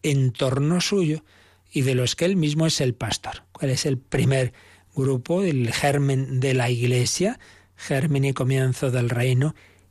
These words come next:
Ese pequeño rebaño de aquellos que siguieron a Jesús, comenzando por los doce, los que Jesús ha venido a convocar en torno suyo y de los que él mismo es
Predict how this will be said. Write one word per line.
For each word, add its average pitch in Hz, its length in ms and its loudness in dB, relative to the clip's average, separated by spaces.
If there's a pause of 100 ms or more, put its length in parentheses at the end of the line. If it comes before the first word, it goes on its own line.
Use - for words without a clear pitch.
Ese 190 320 -2
pequeño 151 600 0
rebaño 190 540 2
de 175 220 2
aquellos 233 440 2
que 233 140 0
siguieron 247 360 2
a 226 80 2
Jesús, 214 340 -2 (440)
comenzando 143 640 0
por 151 200 0
los 101 180 -4
doce, 85 300 -10 (240)
los 131 200 -2
que 147 140 -2
Jesús 156 480 -2
ha - 160 -2
venido 131 440 2
a 110 120 -8
convocar 170 760 0
en 147 340 2
torno 143 500 0
suyo 127 440 -2 (540)
y 139 140 -2
de 127 120 0
los 131 220 0
que 196 100 0
él 208 100 2
mismo 202 300 2
es 233 180 0